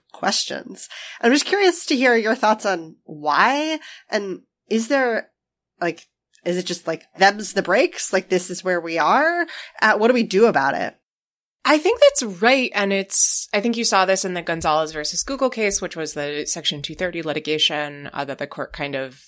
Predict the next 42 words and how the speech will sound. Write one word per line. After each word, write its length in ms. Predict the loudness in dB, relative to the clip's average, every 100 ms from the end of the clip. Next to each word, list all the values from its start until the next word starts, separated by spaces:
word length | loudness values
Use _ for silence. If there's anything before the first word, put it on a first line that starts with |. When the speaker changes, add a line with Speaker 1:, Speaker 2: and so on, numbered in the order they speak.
| _ -6
Speaker 2:
similarly 760 | 0 2 2 0 -2 -2 -4 -6
looked 300 | -6 -4 -2
at, 300 | -2 -2 -4
said, 240 | -6 -8 -4
"Ooh, 280 | -2 0 -2
tough," 480 | 2 0 0 -8 -16 -20 -20 -20 -2
um, 320 | 2 4 2 0
and 220 | -6 -4
kicked 260 | -6 -4 -2
back 220 | -2 0
down. 640 | 0 2 0 -2 -6 -12 -4
Um, 320 | 0 0 0 0
interestingly, 540 | 0 2 0 2 2
they 100 | 2
seem 220 | 0 -4
to 80 | -6
still 200 | -2 -2
be 120 | -2
struggling 360 | -4 -4 -6 -10
with 120 | -6
those 160 | -6 -6
questions. 480 | -8 -6 -8 -12 -12
There 100 | -10
were 100 | -8
a 80 |
lot 200 | -6 -6
of 80 | -6
questions 380 | -6 -6 -8 -12
from 100 | -14
the 80 | -6
justices 520 | -6 -6 -8 -8 -8
about 240 | -6 -6
Section 320 | -8 -12 -12 -12
two 140 | -12
thirty, 340 | -8 -8 -8
including 480 | -8 -8 -6 -6 -6
a 80 | -8
number 380 | -8 -8 -6 -6
that 180 | -6 -6
were 120 | -10
just, 360 | -6 -4 -4
like, 380 | -4 -8 -8 -20